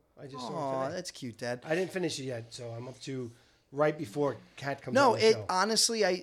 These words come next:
Speaker 2: I stand by that. I shouldn't have targeted Jackson then because look, Jackson won H O H back to back after that, and he didn't target me until he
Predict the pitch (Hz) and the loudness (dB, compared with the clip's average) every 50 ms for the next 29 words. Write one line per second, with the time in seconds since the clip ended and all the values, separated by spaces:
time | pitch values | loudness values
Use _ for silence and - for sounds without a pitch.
0 | - 165 165 175 180 - - - 202 190 190 190 175 151 165 190 226 214 156 139 | -2 0 0 0 2 0 -2 -2 -2 -2 -4 -4 -2 0 0 0 0 0 0 0
1 | 135 123 139 151 147 - - - 208 208 202 165 - - - 156 143 143 143 139 | 0 0 0 0 0 0 -2 -2 -2 -4 -6 -8 -8 -8 -6 -6 -4 -4 -6 -6
2 | 139 127 143 135 135 127 - - 147 139 135 135 143 147 147 160 - - 170 135 | -6 -4 -4 -2 -2 -2 -4 -4 -6 -4 -6 -6 -6 -6 -8 -8 -6 -6 -8 -6
3 | 147 175 202 175 - - - - _ _ _ _ _ _ - 190 165 175 180 - | -2 2 2 2 2 0 -6 -18 _ _ _ _ _ _ 0 0 0 0 0 0
4 | - 214 185 175 170 165 170 - - 165 175 175 165 - 190 165 170 165 156 - | -2 -2 -2 -2 -4 -4 -4 -6 -8 -8 -6 -6 -4 -4 -2 -2 -2 -2 -4 -6
5 | - 120 107 - 160 151 156 170 - - _ - - - 190 175 165 151 127 113 | -8 -12 -10 -6 -2 0 0 0 -2 -6 _ -4 -2 -2 0 -2 -4 -6 -4 0
6 | 156 147 135 117 107 - - - - 139 131 135 - - 160 143 120 123 123 131 | 0 2 2 0 -4 -10 -16 -14 -10 -8 -8 -8 -8 -6 -8 -6 -4 -2 -2 -2
7 | 151 190 - _ _ _ _ _ _ _ 165 160 151 - - 180 175 156 135 - | -2 -2 -6 _ _ _ _ _ _ _ -12 -12 -10 -10 -10 -10 -10 -8 -4 -4
8 | 180 185 190 170 165 - - 170 190 180 190 160 151 151 147 143 135 - - 156 | -2 -2 -2 -4 -6 -6 -4 -4 -4 -4 -4 -8 -8 -8 -8 -6 -6 -6 -6 -6
9 | 143 139 - - 135 117 - | -8 -8 -10 -14 -16 -18 -18